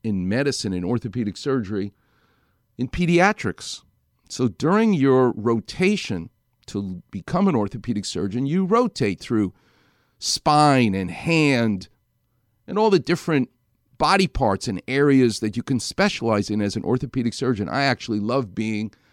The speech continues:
a general orthopedic surgeon. I will see you if you're complaining that your neck hurts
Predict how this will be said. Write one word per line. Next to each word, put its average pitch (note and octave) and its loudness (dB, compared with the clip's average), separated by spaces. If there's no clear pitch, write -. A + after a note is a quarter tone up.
a C#3 -2
general C#3 2
orthopedic G2 -4
surgeon. - -8
I A2 -2
will C3+ 2
see C#3 -2
you C#3+ 4
if A2 -4
you're C3+ -2
complaining B2 0
that G#2 -4
your G2 -4
neck C3+ -4
hurts - -2